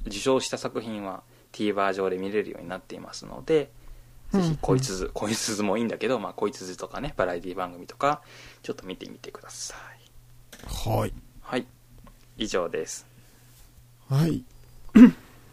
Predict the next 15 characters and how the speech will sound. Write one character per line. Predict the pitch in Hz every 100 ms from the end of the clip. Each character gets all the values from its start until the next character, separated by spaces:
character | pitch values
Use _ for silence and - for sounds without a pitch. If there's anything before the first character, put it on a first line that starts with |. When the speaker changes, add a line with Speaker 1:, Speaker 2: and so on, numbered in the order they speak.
| - - - - - - - - - -
Speaker 1:
で | 110
は、 | 127
Speaker 2:
ね。 | 127 135 131 135 -
Speaker 1:
お | 98
願 | 87
い | 87
し | -
ま |
す。 |
Speaker 2:
で | 123
は、 | 101
で | 98 113
は、 | 90 -
で | -
は。 | -